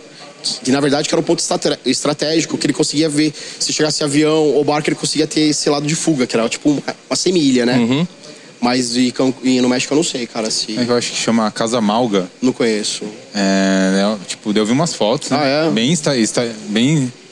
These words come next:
Speaker 3: vendável, né?
Speaker 2: Instagram.
Speaker 3: Muito bonito e tal. Aí lá eles vendem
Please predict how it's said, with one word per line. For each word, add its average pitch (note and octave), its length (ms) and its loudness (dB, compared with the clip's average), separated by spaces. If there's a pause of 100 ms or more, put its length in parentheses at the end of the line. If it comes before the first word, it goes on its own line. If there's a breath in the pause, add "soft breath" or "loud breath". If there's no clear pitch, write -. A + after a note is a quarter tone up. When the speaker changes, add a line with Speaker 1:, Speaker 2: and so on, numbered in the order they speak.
(300)
Speaker 3:
vendável, A2+ 600 0
né? A2 200 0
Speaker 2:
Instagram. A2 460 0 (140)
Speaker 3:
Muito A2+ 440 2
bonito G2+ 500 2
e - 20 -2
tal. A2+ 260 0 (420 loud breath)
Aí G#2 380 2 (220)
lá A#2 160 2
eles C3 180 0
vendem B2+ 420 2